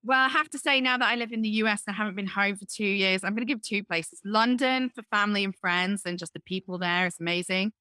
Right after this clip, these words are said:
But then Italy, because Italy has Florence and Venice, amazing food and just beauty everywhere, and it's magical. So Italy is one of my favorite places.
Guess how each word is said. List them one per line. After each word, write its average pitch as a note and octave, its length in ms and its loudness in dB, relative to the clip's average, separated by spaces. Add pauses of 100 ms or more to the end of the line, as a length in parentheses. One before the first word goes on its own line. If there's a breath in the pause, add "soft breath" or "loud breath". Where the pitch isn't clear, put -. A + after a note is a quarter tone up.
(140)
But G#3 260 2
then F#3 400 0
Italy, F#3+ 560 0
because F3 440 -6
Italy F3 320 0
has D#3+ 340 -2
Florence E3 340 0
and D#3 140 -10
Venice, D#3 500 -2
amazing E3+ 540 -2
food D#3 360 -2
and D#3+ 140 -4
just D#3+ 220 -6
beauty D#3 320 -4
everywhere, D#3 500 -2
and D3+ 80 -4
it's - 140 -14
magical. C#3 540 -6
So D#3 280 -4
Italy D3 380 -6
is C#3+ 100 -10
one D3 120 -8
of D3 40 -8
my D#3 120 -8
favorite - 340 -18
places. D3 400 -14